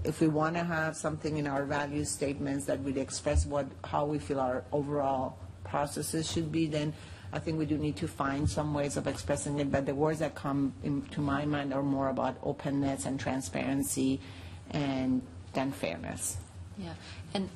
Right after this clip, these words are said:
Speaker 2: I think Melissa, um, hit it on the head when she said, um, Line of Sight actually did this work, right, and then took it to the larger leadership team.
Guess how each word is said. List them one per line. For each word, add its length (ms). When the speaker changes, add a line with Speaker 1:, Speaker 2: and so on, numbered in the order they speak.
Speaker 2:
I 100
think 280
Melissa, 520
um, 180
hit 260
it 220
on 160
the 80
head 460
when 180
she 180
said, 340
um, 260
Line 280
of 100
Sight 400
actually 840
did 200
this 260
work, 420
right, 320
and 180
then 160
took 220
it 140
to 120
the 80
larger 420
leadership 540
team. 400